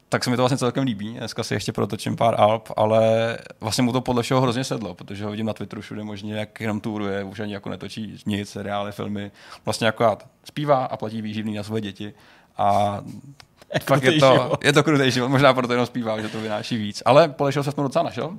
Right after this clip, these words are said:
Speaker 1: Musím říct, že ta, že, že to je takový jako, možná bys to jako označil nějaký typický americký jako rockový popík, ale, ale vlastně to docela funguje. A bohužel teda pořád mi ještě nikdo neudělá radost a nedal na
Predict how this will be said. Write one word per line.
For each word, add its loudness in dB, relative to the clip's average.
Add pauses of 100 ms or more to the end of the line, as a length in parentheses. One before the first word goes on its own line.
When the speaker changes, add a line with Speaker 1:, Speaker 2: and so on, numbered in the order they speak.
Speaker 1:
Musím -6
říct, -4
že -4
ta, 2
že, -4
že -2
to -2
je 2
takový -4
jako, 0 (1000)
možná 4
bys 0
to 0
jako 4
označil 2
nějaký 4
typický -4
americký -4
jako -2 (140)
rockový 0
popík, -4
ale, 2
ale 0
vlastně -4
to -4
docela 2
funguje. 0 (320)
A -2 (320)
bohužel 0
teda 0
pořád -2
mi -4
ještě -6
nikdo 0
neudělá 0
radost -4
a -2
nedal -2
na -2